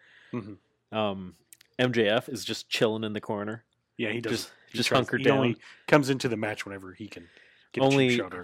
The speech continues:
Speaker 2: like, he
Speaker 1: eliminate
Speaker 2: always
Speaker 1: someone.
Speaker 2: does that, and Tony Schiavone always calls it out
Speaker 1: Mm-hmm.
Speaker 2: every time. He's just like, like, "Why is it that M J F never does anything?"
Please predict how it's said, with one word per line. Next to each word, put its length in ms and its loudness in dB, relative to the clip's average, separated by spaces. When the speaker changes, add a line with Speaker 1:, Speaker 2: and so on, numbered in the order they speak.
Speaker 2:
like, 180 -2
he 120 4
Speaker 1:
eliminate 20 10
Speaker 2:
always 180 8
Speaker 1:
someone. 200 0
Speaker 2:
does 80 -2
that, 260 4
and 420 -4
Tony 440 4
Schiavone 580 4
always 580 4
calls 300 0
it 80 -4
out 240 -2
Speaker 1:
Mm-hmm. 240 -4
Speaker 2:
every 180 4
time. 260 -4
He's 140 -8
just 80 -6
like, 120 -6
like, 140 -2
"Why 180 0
is 180 2
it 120 6
that 220 0
M 160 0
J 180 2
F 120 -4
never 240 2
does 260 4
anything?" 460 -2